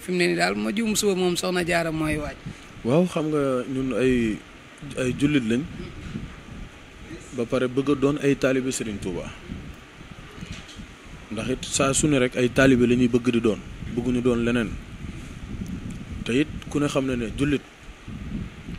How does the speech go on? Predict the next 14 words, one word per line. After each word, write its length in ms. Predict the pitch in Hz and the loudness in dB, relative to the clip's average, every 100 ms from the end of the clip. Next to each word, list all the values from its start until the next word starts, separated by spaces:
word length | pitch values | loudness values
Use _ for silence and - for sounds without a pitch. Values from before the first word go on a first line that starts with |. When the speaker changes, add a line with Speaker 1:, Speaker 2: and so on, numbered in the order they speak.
| - 107 | -12 -10
Speaker 2:
ah, 140 | 107 - - - | -12 -14 -10 -2
ci 120 | 135 | 0
li 120 | 131 | 2
nga 120 | 139 | 2
xamante 360 | 139 131 123 120 | 2 2 0 -2
ni 140 | 110 110 | -2 -2
mooy 420 | 110 110 110 110 | -2 -2 -2 0
war 180 | 117 123 | 0 0
ci 120 | - | -2
moom, 200 | 113 101 - - - - - - - - - | -2 -4 -6 -8 -8 -10 -12 -12 -12 -12 -6
ci 100 | 123 | 0
wàllu 280 | 120 127 123 | 2 4 4
soxna, 320 | 131 110 92 - - - - - - - 117 | 2 -2 -6 -10 -8 -8 -8 -12 -12 -10 -8
eh, 180 | 85 | -8